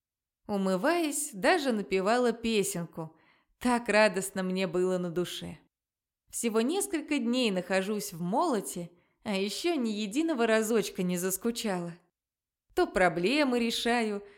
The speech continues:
то по гостям хожу, то ещё что. Да, мне определённо нравилась моя новая жизнь.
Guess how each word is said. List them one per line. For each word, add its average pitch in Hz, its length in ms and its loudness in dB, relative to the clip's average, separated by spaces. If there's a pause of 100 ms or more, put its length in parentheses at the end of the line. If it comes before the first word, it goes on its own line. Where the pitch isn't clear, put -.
(200)
то 359 100 2
по 254 140 0
гостям 196 640 2
хожу, 202 580 -4 (200)
то 370 120 2
ещё 226 520 0
что. 208 420 -8 (840)
Да, 196 260 2 (320)
мне 233 340 4
определённо 233 760 2
нравилась 247 720 4
моя 185 320 2
новая 190 460 2
жизнь. 160 520 -8